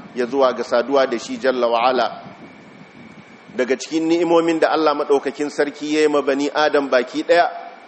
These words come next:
akwai ni'imar zurriya, ni'imar ƴaƴa, ni'ima ce babba, domin a cikinta akwai hikima mai, hiki-, wato hikimomi masu girma.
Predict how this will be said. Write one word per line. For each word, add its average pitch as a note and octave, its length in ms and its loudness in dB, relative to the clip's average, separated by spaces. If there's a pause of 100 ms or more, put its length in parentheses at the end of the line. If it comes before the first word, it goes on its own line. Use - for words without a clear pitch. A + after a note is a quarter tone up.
(160)
akwai C#3+ 300 0
ni'imar D3 420 0
zurriya, B2+ 520 0 (580)
ni'imar C#3 380 0
ƴaƴa, C#3+ 440 2 (640)
ni'ima D3 380 0
ce D3+ 180 -4
babba, C#3+ 420 2 (600)
domin B2 320 -2
a C#3 80 -4
cikinta D3+ 440 -2
akwai C#3+ 240 -2
hikima C#3+ 420 -2
mai, C3 180 -4
hiki-, B2 680 -12
wato A#2+ 320 0
hikimomi D3 500 -2
masu D3 300 -2
girma. D3 400 0